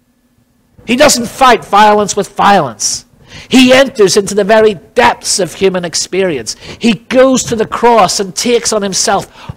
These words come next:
all of the sin and the brokenness of the world. Jesus suffered and is killed, and it, but overcomes in resurrection.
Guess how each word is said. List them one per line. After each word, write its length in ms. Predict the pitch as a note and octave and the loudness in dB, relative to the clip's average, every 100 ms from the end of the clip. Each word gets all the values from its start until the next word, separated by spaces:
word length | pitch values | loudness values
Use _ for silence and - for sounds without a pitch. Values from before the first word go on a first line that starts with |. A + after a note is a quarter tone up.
| - - | -6 2
all 360 | A#3 B3+ C4 | 4 6 6
of 100 | A#3+ | 4
the 80 | G3 | 0
sin 580 | - - B3+ A#3+ A#3 A#3 | -2 0 2 2 0 -2
and 160 | G3+ | -4
the 60 | F#3+ | -6
brokenness 680 | D3+ G#3+ A3 A3+ G#3+ G3+ - | -2 0 0 0 -2 -2 -4
of 100 | F3 | -4
the 80 | F3 | -4
world. 420 | F3+ G3 D3+ - - - - | -4 -6 -8 -16 -18 -18 -6
Jesus 420 | - C#4+ C4+ B3+ | -2 0 0 0
suffered 600 | - - C4 C4+ - E3 | -2 0 0 0 0 0
and 100 | F3 | 0
is 140 | G3 - | -4 -4
killed, 480 | - C4 C#4 D#3+ - D3+ - | -2 2 4 2 -2 -4 -2
and 100 | G3+ | -4
it, 140 | G3+ - _ | -6 -14 _
but 100 | A#3+ | 0
overcomes 800 | B3+ A#3+ - - B3 B3 A3+ G3 | 2 2 -2 -6 -6 -8 -6 -6
in 140 | G#3 | -2
resurrection. 760 | G#3+ G#3+ G3 G#3 G#3 - - | -2 0 0 -2 -4 -6 -6